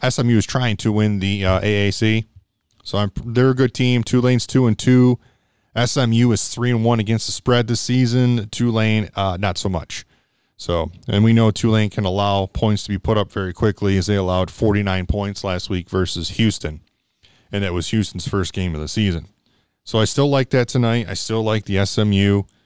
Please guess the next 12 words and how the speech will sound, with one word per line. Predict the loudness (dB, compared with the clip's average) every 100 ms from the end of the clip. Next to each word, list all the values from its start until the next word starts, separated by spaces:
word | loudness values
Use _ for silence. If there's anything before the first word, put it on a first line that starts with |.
| _ _ _ _ _
minus | 0 2 2
six | 0 -2 0
and | 0
a | 0
half. | 2 2 0 0 -4
I | -8
threw | -2 0
a |
half | 0 0 0
unit | 2 4
on | 4 2
that. | 2 0 -2